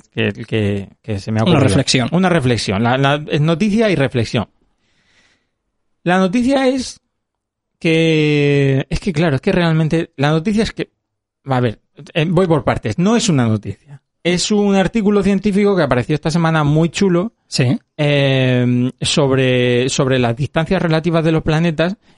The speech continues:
Speaker 1: y resulta que, claro, si, si sacamos distancias relativas y sa-, y hacemos la media, el planeta más cercano a la Tierra no es Venus,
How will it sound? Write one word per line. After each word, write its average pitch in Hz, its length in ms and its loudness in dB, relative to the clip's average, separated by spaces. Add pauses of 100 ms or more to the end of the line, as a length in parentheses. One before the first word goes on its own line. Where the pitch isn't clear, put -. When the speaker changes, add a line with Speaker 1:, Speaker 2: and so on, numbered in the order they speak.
(180)
Speaker 1:
y 214 140 0
resulta 190 680 0 (320)
que, 156 140 -4
claro, 160 460 0 (160)
si, 160 400 -2
si - 180 -2
sacamos 170 500 0
distancias 190 400 0
relativas 175 640 -2
y 143 140 -4
sa-, 123 240 -2
y 143 80 -4
hacemos 165 320 0
la 160 140 0
media, 170 460 0 (500)
el 165 160 0
planeta 160 360 0
más 190 200 0
cercano 185 340 0
a 175 40 2
la 165 120 2
Tierra 185 460 0 (500)
no 170 240 2
es 160 180 0
Venus, 180 440 0